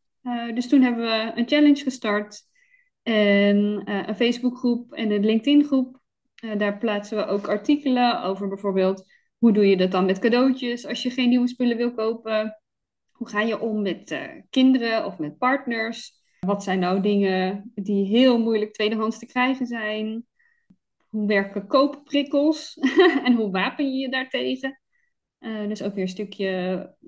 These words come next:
kennis, ervaring, psychologie. Proberen we mensen zoveel me-, mogelijk mee te helpen. Ja, en dat, eh,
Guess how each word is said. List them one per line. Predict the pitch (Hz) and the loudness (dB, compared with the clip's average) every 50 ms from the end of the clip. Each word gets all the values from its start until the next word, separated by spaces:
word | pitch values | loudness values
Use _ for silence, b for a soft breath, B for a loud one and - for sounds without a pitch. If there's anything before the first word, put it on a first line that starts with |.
| - - - - _ | -18 -16 -18 -16 _
kennis, | - 196 185 180 175 170 180 180 | -4 -2 0 0 0 0 -2 -4
ervaring, | - - 190 180 180 175 180 185 185 185 180 185 | -4 -6 -4 -4 -4 -4 -2 -2 -2 -2 -2 -4
psychologie. | 185 185 - 190 - 202 202 196 - 208 196 190 196 208 208 - _ _ | -4 -8 -10 -12 -12 -12 -12 -10 -8 -8 -8 -8 -8 -10 -14 -18 _ _
Proberen | - 220 208 214 202 202 | -6 -4 -2 -2 -2 -2
we | 202 | -2
mensen | 196 190 196 - 208 | -4 -4 -6 -8 -8
zoveel | - 208 202 | -6 -4 -4
me-, | 190 196 202 - - | -4 -4 -6 -8 -10
mogelijk | - 208 196 196 185 - _ | -8 -6 -6 -6 -8 -10 _
mee | - 190 190 | -6 -6 -6
te | 185 196 | -4 -6
helpen. | 190 190 214 233 233 - - - - - _ _ _ _ _ _ _ _ _ _ _ _ _ _ _ | -6 -8 -8 -8 -10 -12 -16 -18 -18 -20 _ _ _ _ _ _ _ _ _ _ _ _ _ _ _
Ja, | - 277 302 349 320 - - | -2 2 2 4 4 2 2
en | 240 226 | 0 0
dat, | 247 254 247 - | 0 -2 -2 -4
eh, | - 240 233 226 214 220 | -6 -6 -6 -6 -8 -10